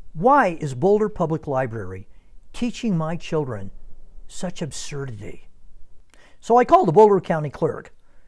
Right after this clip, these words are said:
and asked him how big Boulder County was, and he said it had about eight hundred square miles. So if you take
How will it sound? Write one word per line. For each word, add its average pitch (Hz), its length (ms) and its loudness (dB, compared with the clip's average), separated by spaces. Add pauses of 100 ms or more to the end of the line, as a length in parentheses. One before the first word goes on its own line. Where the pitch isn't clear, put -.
(240)
and 196 140 -6
asked 240 260 -4
him 156 140 -4
how 156 160 -2
big 131 320 -8
Boulder 123 260 -4
County 180 320 -4
was, - 360 -12
and 143 100 -10
he 170 60 -4
said 151 240 -4
it 143 80 -8
had 139 160 -2
about 127 220 -4
eight 127 160 -6
hundred 123 240 -12
square - 260 -10
miles. 55 500 -12 (1400)
So - 180 0
if 180 100 -2
you 233 60 -4
take - 380 0